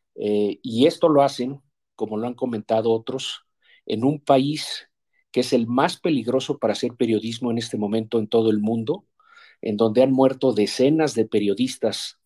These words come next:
durante este trienio y donde han perdido la vida seis periodistas este año. Entonces creo que hay que hablar, eh, en solidaridad con Carlos, con Mexicanos contra la Corrupción y la Impunidad, con María Amparo Casar,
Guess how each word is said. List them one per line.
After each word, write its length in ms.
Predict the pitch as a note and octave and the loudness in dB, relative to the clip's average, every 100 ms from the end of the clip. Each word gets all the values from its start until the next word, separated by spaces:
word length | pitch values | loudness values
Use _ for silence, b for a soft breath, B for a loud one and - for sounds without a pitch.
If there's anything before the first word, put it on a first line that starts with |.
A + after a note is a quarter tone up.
| _ b b _ | _ b b _
durante 400 | - A2 A2 A#2 | -4 0 0 0
este 240 | A#2+ - B2 | -2 0 -2
trienio 640 | A2+ A2+ A#2 B2+ E3+ F3+ _ _ B B B | 2 4 4 2 -2 -4 _ _ B B B
y 120 | A2+ | 0
donde 300 | B2+ A#2+ C3+ | 2 4 4
han 120 | C#3 | 2
perdido 440 | C3+ C3+ A#2+ C3+ C3 | 2 2 4 4 4
la 100 | A2 | 4
vida 220 | B2 C3 | 2 0
seis 360 | - C#3 D3+ | 2 0 0
periodistas 960 | - D3+ A#2+ A2+ C3+ - C#3 - - - _ _ - | 0 0 0 -2 -6 -6 -8 -8 -14 -16 _ _ -6
este 360 | A#2+ - B2+ | -6 0 0
año. 380 | C3 B2+ F#2 _ _ _ _ _ _ _ _ | 2 -2 -4 _ _ _ _ _ _ _ _
Entonces 560 | A2+ G#2+ A#2+ A#2 C3+ - | -10 2 2 2 -2 0
creo 260 | C3+ C3+ | 2 4
que 140 | - B2 | 4 2
hay 100 | A#2+ | 2
que 120 | A#2+ | 0
hablar, 420 | G#2 A2+ C#3 - b b b b b b - | 2 4 4 0 b b b b b b -4
eh, 340 | G#2 G#2 G#2 | -2 0 -2
en 100 | A2+ | -4
solidaridad 640 | A#2 A2+ G#2+ G#2+ A2 B2 B2+ | -4 -4 0 0 0 -2 -2
con 220 | B2+ A2 | -4 -4
Carlos, 480 | B2+ C3 D3 D#3 - | 0 0 0 -6 -6
con 200 | A2+ G#2+ | -6 -6
Mexicanos 500 | - - A#2+ B2 A#2+ | -8 -4 -2 -2 -8
contra 300 | A2+ A2 G2 | -6 -2 -2
la 100 | F#2+ | -2
Corrupción 480 | G2+ G2+ - A2+ | -8 -6 -2 -2
y 40 | A2+ | -2
la 40 | |
Impunidad, 540 | G2 G#2 G2 G2+ B2 C3+ | -4 -8 -4 2 2 2
con 200 | A#2 G#2+ | -4 -4
María 240 | G2 G#2 | -2 -4
Amparo 360 | G2 A2+ A2+ - | 0 2 2 -2
Casar, 400 | G2 - B2+ | -4 2 2